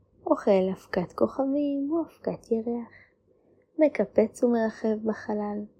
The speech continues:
וחולם. חולם להגיע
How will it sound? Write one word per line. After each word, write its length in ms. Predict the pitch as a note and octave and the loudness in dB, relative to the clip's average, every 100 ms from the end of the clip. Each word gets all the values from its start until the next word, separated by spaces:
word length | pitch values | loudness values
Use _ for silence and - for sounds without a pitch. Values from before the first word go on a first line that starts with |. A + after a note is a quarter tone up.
| _ _ _ _ _ _ _ _ - | _ _ _ _ _ _ _ _ -6
וחולם. 640 | F#3 - F3 E3+ E3 E3 D#3+ _ _ _ _ _ _ _ _ _ _ _ | -6 -2 -2 -2 -4 -8 -14 _ _ _ _ _ _ _ _ _ _ _
חולם 760 | - - G3+ F#3 F#3+ B3+ C#4 G3 | -20 -2 2 2 2 0 0 -2
להגיע 540 | F3 E3+ D#3+ G3 A3+ | -4 -6 -4 -2 -2